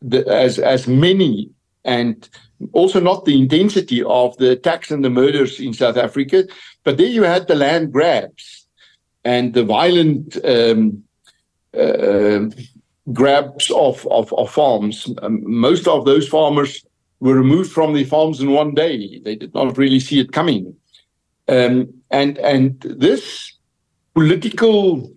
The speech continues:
ethos, the, the, the climate,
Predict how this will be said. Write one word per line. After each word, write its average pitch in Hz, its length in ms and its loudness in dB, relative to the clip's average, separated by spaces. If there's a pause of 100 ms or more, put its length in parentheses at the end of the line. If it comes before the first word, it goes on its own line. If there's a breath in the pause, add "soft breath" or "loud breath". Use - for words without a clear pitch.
(100)
ethos, 220 880 -2
the, 127 500 0
the, 123 180 0
the 127 120 -2
climate, 190 640 -4